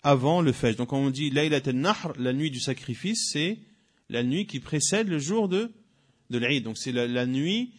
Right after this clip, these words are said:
euh, où les gens sont à Al-Muzdalifa. Donc, euh, Umm Salama fait partie des,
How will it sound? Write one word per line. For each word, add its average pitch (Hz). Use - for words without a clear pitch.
euh, 117
où 143
les 135
gens 202
sont 214
à 220
Al-Muzdalifa. 151
Donc, 175
euh, 135
Umm 156
Salama 165
fait -
partie 147
des, 117